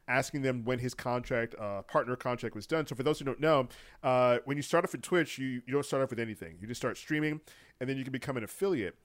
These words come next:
You get a subscription button, and then later on, if you're good enough, if you're getting good numbers, you become a partner with them, you sign a contract and all that stuff.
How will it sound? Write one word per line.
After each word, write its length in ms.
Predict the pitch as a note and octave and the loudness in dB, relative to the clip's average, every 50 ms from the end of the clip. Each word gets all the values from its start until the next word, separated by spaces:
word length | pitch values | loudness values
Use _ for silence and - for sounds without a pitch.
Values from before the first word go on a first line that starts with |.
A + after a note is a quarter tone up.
| _ _ - | _ _ -12
You 60 | A2+ | -8
get 180 | A2 C3 C3 - | -4 -4 -4 -4
a 20 | B2 | -6
subscription 540 | - - - - - F3 E3 - F#3 D#3+ C#3 | -14 -14 -8 -4 -2 -2 -2 -2 -4 0 2
button, 400 | D#3+ D#3+ - E3 D3+ D3+ D3 - _ _ _ _ _ _ _ _ - - - | 2 2 2 0 -6 -8 -8 -10 _ _ _ _ _ _ _ _ -14 -6 -2
and 80 | D3+ D3 | -2 0
then 80 | C#3 | 0
later 260 | C3+ C3+ A#2+ A#2+ B2 D#3 | 2 0 0 2 4 6
on, 260 | G#3+ A3 F#3 D#3+ D3+ | 6 8 6 6 4
if 200 | - C3+ B2+ - | 0 -4 -6 -6
you're 80 | A#2+ | -4
good 140 | A2 D#3 G3 | 0 0 2
enough, 160 | G3 E3 D#3 | 2 4 2
if 60 | C#3+ C3+ | 0 0
you're 80 | A2 | -2
getting 200 | G2+ A#2+ A2+ G#2 | -6 -4 -6 -4
good 160 | G#2 G2 G2 | -6 -8 -6
numbers, 460 | D3+ A3 A3 D#3+ D3 C3+ C3+ B2 A#2 G2 | -2 -2 2 4 4 4 4 2 -4 -8
you 140 | A2 B2+ A#2+ | -8 -6 -6
become 260 | B2+ A#2+ - C3+ A#2 | -6 -6 -6 -6 -6
a 60 | G#2+ | -8
partner 400 | - - - F3+ F#3 - B2+ B2+ | -6 -2 0 0 0 0 0 -4
with 220 | B2+ G#3+ B3 - - | -2 -2 -2 -2 -2
them, 120 | C#3 B2+ | -4 -4
you 80 | A#2+ A#2 | -4 -6
sign 140 | - A2 | -6 -8
a 40 | G2+ | -8
contract 420 | - - C3 B2+ B2+ - A2+ G2 G2 | -6 -4 -2 -2 -2 -4 -6 -8 -10
and 60 | F#2 | -12
all 120 | F#2 - | -14 -16
that 100 | - - | -18 -20
stuff. 200 | - - - - | -20 -20 -20 -20